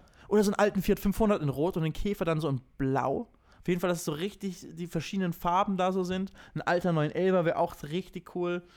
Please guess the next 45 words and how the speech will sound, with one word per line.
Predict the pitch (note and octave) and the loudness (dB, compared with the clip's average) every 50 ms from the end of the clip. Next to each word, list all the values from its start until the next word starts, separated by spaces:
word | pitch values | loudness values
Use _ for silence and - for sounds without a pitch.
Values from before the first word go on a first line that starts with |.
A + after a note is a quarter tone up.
| - - - - - - _ - | -20 -20 -20 -20 -20 -20 _ -8
Ähm, | - D#3 D3+ D3+ D3+ D3 D3+ D3 D3 C#3 - _ - _ - _ _ _ _ _ _ _ _ - - | -4 -2 0 0 0 0 0 -2 -2 -4 -8 _ -20 _ -20 _ _ _ _ _ _ _ _ -10 -4
dass | C3+ D3 D3 C#3+ | -2 0 0 2
man | D#3 D3 | 2 4
da | D#3 D#3+ F3 | 4 4 4
so | E3 D#3+ | 4 2
die | D3 | 0
Garage | D3 C3+ C3+ D3+ D#3+ G3+ A3 G#3+ G#3+ | -2 0 2 4 4 4 6 4 2
hat, | G3 - | 2 2
wo | E3+ | 0
die | D3+ | 0
Autos | B2 D#3 F3 E3+ | 0 0 0 -2
so | - D#3+ - _ _ _ _ _ _ _ _ _ - | -6 -8 -8 _ _ _ _ _ _ _ _ _ -2
perfekt, | D#3+ - - - G#3+ G#3+ - - - _ _ - - | -2 0 0 -2 -2 -2 -4 -14 -20 _ _ -6 -2
richtig | F3+ G#3+ G#3+ A3 G3+ - | -2 -2 0 -2 -2 0
geil | F#3 F3+ F#3+ G3 F#3 | 2 2 2 2 2
drinstehen, | - - E3+ G#3 A#3+ A#3 - - A3 A#3 B3+ C#4 D#4 - - _ _ _ | 0 -2 0 0 0 -2 -2 -2 -2 -2 0 -2 -4 -8 -14 _ _ _
die | E3+ E3 G3 - | -8 -4 0 0
aber | D#3+ E3+ E3+ | 2 2 2
auch | E3+ E3+ | 0 0
so | - G3+ A3 A3 | 0 0 0 0
sind, | G3+ G3+ F#3+ | 0 -2 -2
dass | F#3+ - | -2 -2
man | F#3+ E3+ | -2 -2
sie | E3 E3+ | 0 0
einfach, | E3+ E3 E3+ - - - | 0 0 -2 -4 -8 -14
wenn | - - - C3+ D3 D#3+ E3 | -16 -14 -14 -8 -4 -2 -2
man | D#3+ D#3 D3+ | 0 0 0
Bock | D#3 E3+ - - | -2 -2 -2 -2
hat, | D#3 D#3 - | -2 -2 -2
irgendwie | D#3 D3 D3 | -4 -2 -2
am | D3 C#3+ D3 | -2 -4 -4
Wochenende | - - - C#3+ C#3+ C#3+ | -8 -8 -8 -6 -6 -4
mal | C#3 C#3 C3+ C#3 | -2 -2 -4 -4
mit | C#3 C#3 - | -4 -6 -6
dem | D3 C#3+ | -6 -4
alten | - C#3+ C#3 - D3+ | -4 -6 -4 -6 -4
Fiat | - D#3 C#3+ - | -2 -2 -2 0
fünfhundert | F3 E3 - G#3 G3 F#3 - - | -2 0 2 2 2 2 2 0
rauszufahren, | F3 F3 - F#3+ - F3 E3 D3 | 0 0 -2 -2 -2 -2 -2 -2
fährst | - E3 D#3+ - | -2 -4 -6 -4
du | C3+ | -4
einfach | D3+ D#3+ D#3 C#3+ | -4 -4 -2 -2
mit | D3 D3 - | -2 -4 -4
dem | C#3+ D3 | -4 -2
raus. | - F3 F3+ G3 G3 - | 0 2 2 2 0 -4